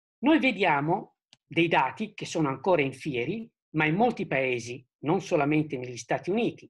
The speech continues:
ma anche in molti paesi europei, i morti per covid in percentuale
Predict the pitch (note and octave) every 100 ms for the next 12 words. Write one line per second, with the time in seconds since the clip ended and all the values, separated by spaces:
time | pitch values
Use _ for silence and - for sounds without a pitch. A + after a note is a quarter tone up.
0 | _ _ B2+ A#2+ D3+ F3+ E3 C3 C#3+ F3
1 | D#3+ D#3 C#3+ C#3+ C#3+ D3 A3 E3+ D#3 G#3
2 | A3+ _ _ _ _ _ - G3 C4 D#4
3 | F3+ - - A#2 - _ E3+ F#3 - E3+
4 | D3+ A3+ B3+ - _ _ _ - G3 G3+
5 | G3+ - B3+ B3+ C4 D3+ C3+ G3 -